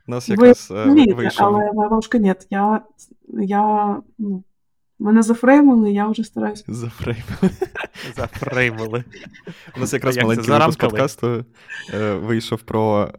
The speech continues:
Speaker 1: е, мову, якби, ну, типу, про
Speaker 2: О,
Speaker 1: те, що
Speaker 2: блін, ні.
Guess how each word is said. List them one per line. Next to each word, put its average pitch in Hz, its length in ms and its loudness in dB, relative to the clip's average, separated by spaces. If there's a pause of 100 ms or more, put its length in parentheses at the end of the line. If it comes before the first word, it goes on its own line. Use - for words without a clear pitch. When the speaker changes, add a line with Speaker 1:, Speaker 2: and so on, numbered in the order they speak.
(120)
Speaker 1:
е, 110 40 -10
мову, 110 520 -6 (160)
якби, 107 320 -8 (200)
ну, 120 140 -2
типу, - 280 -8
про 262 160 8
Speaker 2:
О, 285 40 10
Speaker 1:
те, 277 120 6
що 277 80 8
Speaker 2:
блін, 247 180 6
ні. 214 200 4